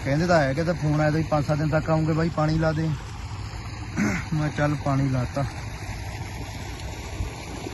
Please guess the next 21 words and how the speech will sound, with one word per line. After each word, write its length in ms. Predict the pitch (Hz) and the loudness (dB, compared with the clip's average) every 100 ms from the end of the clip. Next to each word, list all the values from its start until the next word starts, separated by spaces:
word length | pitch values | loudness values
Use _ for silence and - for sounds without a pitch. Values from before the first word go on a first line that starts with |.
| - - - - - | -8 -10 -10 -8 -2
ਵੀ 80 | 143 | 4
ਆਪਣਾ 140 | 139 143 | 4 6
ਭਾਈ 200 | 156 143 | 6 8
ਪੱਟ 260 | 151 147 | 6 4
ਲਿਓ, 180 | 170 175 | 6 6
ਜਾਂ 120 | 175 | 6
ਤੁਹਾਡਾ 240 | 170 160 170 | 4 4 4
ਟਾਈਮ 300 | 165 156 156 | 4 4 4
ਲੱਗਿਆ 220 | 147 160 | 4 4
ਹੁਣ, 180 | 160 151 - | 4 0 -2
ਜਿੰਨੀ 240 | 135 147 165 | 2 4 4
ਤਰੀਕ 220 | 151 156 | 4 4
ਦਿੱਤੀ 280 | 143 - 156 | 4 4 4
ਉਹ 60 | |
ਤੇ 80 | 156 | 6
ਪਹਿਲਾਂ 260 | 160 160 175 | 6 8 8
ਪਹਿਲਾਂ। 260 | 160 180 147 - - - - - - - - - - - - - - - - - - - - - - - | 8 8 6 0 -10 -10 -8 -6 -6 -6 -10 -10 -10 -10 -8 -8 -8 -8 -6 -6 -6 -6 -8 -8 -8 0
ਬਾਕੀ 520 | 139 131 147 139 139 117 - - - - - - - - - - - - - - - - - - - - - - | 0 2 4 6 6 2 -6 -12 -12 -12 -12 -12 -12 -12 -12 -12 -12 -12 -12 -12 -12 -12 -12 -12 -12 -12 -10 -4
ਇਹਨੂੰ 200 | 156 170 | 2 2
ਛੱਡਤਾ 340 | 151 135 - 160 | 4 2 2 2
ਹੁਣ, 160 | 156 | 4